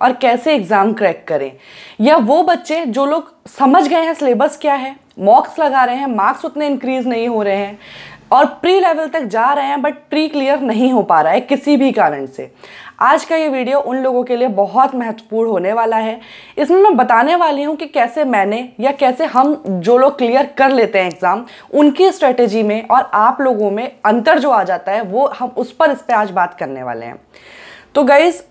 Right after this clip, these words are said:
आप लोगों को मैं to do list देती हूँ अपने चैनल पर। डे वन से लेके आज हमारा डे फ़ोर्टी फ़ोर हो चुका है और फिफ्टी डेज़ की वो स्ट्रेटजी मैंने स्टार्ट की थी, वो वीडियो,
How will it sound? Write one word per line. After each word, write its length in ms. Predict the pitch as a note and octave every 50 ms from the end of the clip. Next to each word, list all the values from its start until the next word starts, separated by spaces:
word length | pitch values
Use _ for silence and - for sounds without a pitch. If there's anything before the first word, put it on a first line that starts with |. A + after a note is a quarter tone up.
| _ _
आप 240 | A#3+ B3 B3+ C4 C#4+
लोगों 260 | D4 D4+ C#4+ D4+ D4+
को 420 | B3+ - D4+ D4+ D#4 D#4 - - - A#3
मैं 260 | A#3 A#3+ B3+ C#4 C4+ -
to 200 | C#4 B3 G#3+ C#4
do 140 | D4+ D#4
list 180 | D#4 D#4+ - -
देती 280 | C4+ C4 C4 C4 C4 C4+
हूँ 180 | C4+ C#4+ C#4+
अपने 240 | C4 - A3+ A#3+ B3
चैनल 300 | B3+ B3+ A3+ G#3+ G#3+ G#3
पर। 380 | G#3 G#3+ G#3+ A3 A#3+ A#3+ A3 - G3
डे 220 | F3+ E3 A#3 B3+
वन 340 | C4+ A3 A3 A3 A#3 B3 B3+
से 160 | - D4+ C#4+
लेके 300 | C#4+ C4+ B3 B3 B3 C4
आज 280 | C4 B3 A3 A#3 G#3 A#3+
हमारा 320 | B3 A3+ A3+ A3 A#3 A#3
डे 220 | G#3+ F#3 A#3 A#3 B3
फ़ोर्टी 360 | B3 - G#3 F3+ - A#3 A3+
फ़ोर 280 | A3+ - A#3 B3+ C#4
हो 180 | C4 A3+ A#3+ B3+
चुका 340 | B3+ - B3 G#3+ - G3 F3+
है 260 | F#3 F#3 F#3+ A3 A3 - - - - - - -
और 160 | - A3+ C4+
फिफ्टी 480 | C4 B3+ - C#4 A#3+ A#3 - E4 F4+ E4
डेज़ 260 | E4 D#4 D4+ D4 -
की 140 | - C#4+ C#4+
वो 140 | C#4 C#4+
स्ट्रेटजी 480 | C4+ C#4 - B3+ A3+ G#3 A#3 A#3 G#3+ C#4+
मैंने 260 | C#4+ C#4 C4+ C4 B3+
स्टार्ट 380 | B3+ - - G3 G#3 B3 B3 A#3+
की 140 | - C4+ B3+
थी, 180 | - B3 B3+
वो 120 | B3 B3 A#3+
वीडियो, 440 | A3+ A3 G3+ F#3+ G3 F#3+ G3 A3